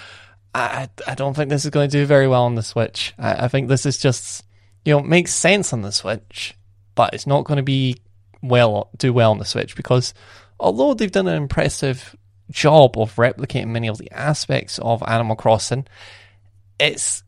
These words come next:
clearly just not to the same bar of quality, and I think they're gonna have to be aggressive on their pricing to sway people away from the, the more established franchise, um,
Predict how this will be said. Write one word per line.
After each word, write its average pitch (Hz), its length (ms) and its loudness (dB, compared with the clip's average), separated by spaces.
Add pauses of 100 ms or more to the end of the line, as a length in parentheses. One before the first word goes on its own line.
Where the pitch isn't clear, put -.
(140)
clearly 156 480 0
just 127 180 -6
not 127 220 0
to - 100 -10
the 120 60 -6
same 123 260 -2
bar 113 160 6
of 107 120 2
quality, 117 420 2
and 113 280 -4
I 113 100 -4
think 139 180 -6
they're 123 100 -8
gonna 135 140 -4
have 120 160 -2
to - 80 -18
be 120 460 -4 (280)
aggressive 123 580 2
on 120 140 2
their 110 120 -2
pricing 131 680 0 (160)
to 123 560 -2 (240)
sway 131 380 2
people 131 320 0
away 131 280 8
from 131 240 -4
the, 131 280 4
the 135 100 -4
more 131 160 2
established 139 420 -2
franchise, 147 580 -2 (320)
um, 110 340 2